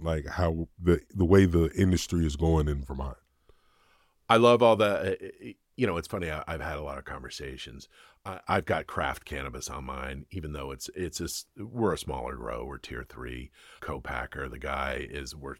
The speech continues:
Speaker 2: grown in living soil, we're grown using all organic inputs, although we're not allowed to say organic
Speaker 1: Yeah.
Speaker 2: because that's a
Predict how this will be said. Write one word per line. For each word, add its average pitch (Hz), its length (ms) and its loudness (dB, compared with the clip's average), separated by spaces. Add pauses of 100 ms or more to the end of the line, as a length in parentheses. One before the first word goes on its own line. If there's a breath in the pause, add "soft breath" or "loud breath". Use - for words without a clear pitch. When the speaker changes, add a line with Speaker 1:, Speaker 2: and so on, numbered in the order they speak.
Speaker 2:
grown 64 240 -12
in 64 140 -10
living 80 280 -4
soil, 71 640 -6 (320 soft breath)
we're 85 140 0
grown 71 520 -6 (200)
using 73 300 -8
all 82 340 -4
organic 73 520 -8
inputs, 71 440 -10
although 58 220 -8
we're 58 140 -10
not 60 160 -8
allowed 65 280 -6
to - 60 -12
say 76 180 -6
organic 58 600 -8
Speaker 1:
Yeah. 73 80 -4
Speaker 2:
because 78 340 2
that's - 300 -12
a 62 160 -12